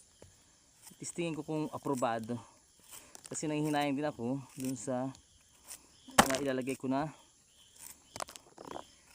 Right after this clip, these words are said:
ah, kuwan, lakatan dun. Kumbaga, sayang naman kung sasablay. Madilim na, di ba? Hindi na kasi makita mukha ko, eh. Katawan to ng lakatan, ah,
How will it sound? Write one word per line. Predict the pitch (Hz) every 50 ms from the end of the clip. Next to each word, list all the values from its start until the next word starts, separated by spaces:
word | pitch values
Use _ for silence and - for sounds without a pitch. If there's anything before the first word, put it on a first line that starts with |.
| - - - -
ah, | 135 131 123 127 123 120
kuwan, | - 143 139 131 123
lakatan | 120 - - 120 - 139 131 127
dun. | 127 127 127 123 120
Kumbaga, | 135 127 123 127 123 135 127 123 123 -
sayang | 131 123 123 127 123 123
naman | 123 127 123
kung | - 123 127 127 131 127 - - - - - - - - - - - - - - - - _ -
sasablay. | - - 147 131 - 131 120 - 123 131 139 151 139 113 - - - - - - - - - - - - - - - - - -
Madilim | - 131 139 147 151 160 170
na, |
di | 156 143 131
ba? | 156 165 - - _ _ _ _ _ _ _ _ - _ _ _
Hindi | - 139 131
na | 120 -
kasi | 143
makita | 135 131 131 123 -
mukha | 127 131 123 127 123 120
ko, | 117 143 156 147
eh. | 139 131 - - - - - - - - - - - - - - - - - - - - - - -
Katawan | - 151 139 - 180 196 214 214
to | 208 - 214
ng | 208 208 208 202
lakatan, | 190 - 185 180 - 156 156 165 175
ah, | 170 160 160 156 156 156